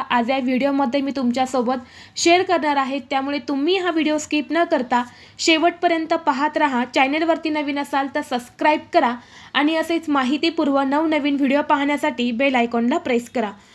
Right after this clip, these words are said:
म्हणजे जेव्हा कधी मी नवीन व्हिडिओ अपलोड करेल त्याचं नोटिफिकेशन सर्वात अगोदर तुम्हाला भेटेल आणि तुम्ही एक पण व्हिडिओ मिस करणार नाही. पितृपक्षामध्ये आपले पितृ हे पंधरा दिवस पृथ्वीवरती येत असतात आणि यांचा वास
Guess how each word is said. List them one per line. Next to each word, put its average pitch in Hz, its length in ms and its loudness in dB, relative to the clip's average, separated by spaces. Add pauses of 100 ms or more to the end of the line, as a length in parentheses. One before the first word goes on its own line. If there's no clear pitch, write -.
(200)
म्हणजे 320 260 2
जेव्हा 294 320 2
कधी 320 260 0
मी 311 120 -2
नवीन 277 320 -2
व्हिडिओ 294 220 0
अपलोड 285 260 -2
करेल 262 320 0 (380)
त्याचं 330 320 2
नोटिफिकेशन 311 760 -2
सर्वात 294 380 -2 (120)
अगोदर 277 460 2
तुम्हाला 302 360 0
भेटेल 254 420 -2
आणि 294 260 0
तुम्ही 302 380 2 (120)
एक 285 180 0
पण 302 160 0
व्हिडिओ 277 400 2
मिस 294 340 -2
करणार 233 400 0
नाही. 226 320 0 (580)
पितृपक्षामध्ये 339 1120 0 (120)
आपले 294 360 0
पितृ 302 440 -4 (280)
हे 277 80 -2
पंधरा 285 560 2
दिवस 294 420 -2 (220)
पृथ्वीवरती 302 720 0
येत 269 180 -2
असतात 240 340 -2 (600)
आणि 277 220 2
यांचा 285 420 2
वास 277 300 2